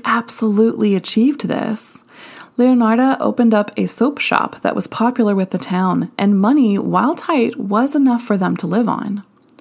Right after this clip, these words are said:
As an avid believer in fortune tellers, palm readers, and astrology, Leonarda, of course, got her fortune told while she lived in Correggio. She even became known as a fortune teller herself,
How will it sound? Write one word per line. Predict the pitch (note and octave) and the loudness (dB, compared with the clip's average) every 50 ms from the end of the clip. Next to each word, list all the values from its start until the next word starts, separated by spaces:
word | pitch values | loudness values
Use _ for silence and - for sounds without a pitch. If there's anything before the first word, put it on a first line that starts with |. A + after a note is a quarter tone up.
| - - - - - - - - - - - - - _ - | -20 -20 -20 -20 -20 -20 -20 -20 -20 -20 -20 -20 -20 _ 0
As | A#3 A#3 A3+ | 0 0 2
an | A#3+ A#3 A#3 A#3 - | 2 0 0 2 0
avid | A3+ A#3+ B3+ B3 C4 G#3+ A3 | 2 2 4 2 2 0 0
believer | G#3 F#3+ F#3 G3+ G3 F#3 F3+ F3 E3+ | -2 0 0 0 0 0 0 0 0
in | E3+ F3 | -2 -4
fortune | - - F#3+ F#3+ - - F#3 F3+ | -4 -2 -4 -4 -2 -4 -6 -6
tellers, | - - - - - - A#3 B3 B3 - - | -4 -6 -6 -4 -2 -2 -2 -2 -2 -6 -10
palm | - - - F3 E3+ E3+ F3 E3+ | -12 -8 -4 -4 -2 -2 -2 -4
readers, | E3+ F3 F3 E3+ F3+ F#3 G3 A3 G#3 - | -4 -4 -2 -2 -2 0 0 0 0 0
and | E3 E3+ E3+ | -2 -4 -4
astrology, | F3 - - - G#3 B3 C4+ B3+ A3 F#3 - - D3+ D#3 E3+ F#3+ G3 - - - - - - - - - - - _ - | -4 -4 -2 -2 0 0 2 0 0 0 -2 -4 -2 -2 -2 -4 -4 -8 -14 -20 -20 -20 -20 -20 -20 -20 -20 -20 _ 0
Leonarda, | B3+ C4 C4+ C4 B3 B3 A#3 B3 - | 2 4 4 4 4 4 2 2 2
of | - A3 - - | 2 0 -4 -6
course, | - - - - G#3 F#3+ E3 E3 F3 - - | -12 -14 -4 -2 0 0 0 0 -2 -6 -4
got | - - E3 - | -2 -4 -4 -4
her | - - F3+ | -4 -8 -8
fortune | - - - F3+ F3+ - - E3+ F3 | -8 -6 -6 -6 -6 -4 -6 -6 -8
told | - - B3 B3+ A#3+ F#3+ D#3+ D#3+ - - - - _ _ _ | -4 -2 0 0 2 2 0 -2 -4 -8 -14 -14 _ _ _
while | F3 F3 F3+ F3 E3+ F3 | -2 0 2 2 0 -2
she | - - G3 | -2 -4 -4
lived | F3+ F3 E3 D#3+ E3 | -2 -2 -2 -2 -2
in | E3+ E3+ | -4 -4
Correggio. | F3+ - F3 E3+ E3 F3 F#3 - F#3+ - - C#2+ - - F#3 F3+ - _ _ _ _ _ _ _ _ _ _ _ _ - - - - - - | -4 -4 -4 -4 -4 -4 -4 -4 -4 -4 -4 -4 -4 -4 -6 -10 -12 _ _ _ _ _ _ _ _ _ _ _ _ -20 -20 -20 -20 -20 -12
She | _ - - B3+ | _ -2 0 2
even | - B3+ C4 C4 D4 C#4+ | 2 4 4 4 4 2
became | C4 B3 - - A3+ G#3+ G#3 | 2 0 0 2 2 2 4
known | G3 F#3 F#3 F#3 | 2 2 2 0
as | F#3+ - | 0 0
a | F#3+ F#3+ | -2 -4
fortune | - - F#3 F#3 - - F#3 | -2 -2 -2 -2 0 -4 -4
teller | F3+ - F#3 F3+ F3 F3 F3 | -4 -4 -4 -2 -2 -2 -2
herself, | - E3+ E3+ - - G#3 - - - - - - - | -4 -4 -4 -2 -2 -2 0 0 -2 -4 -6 -10 -20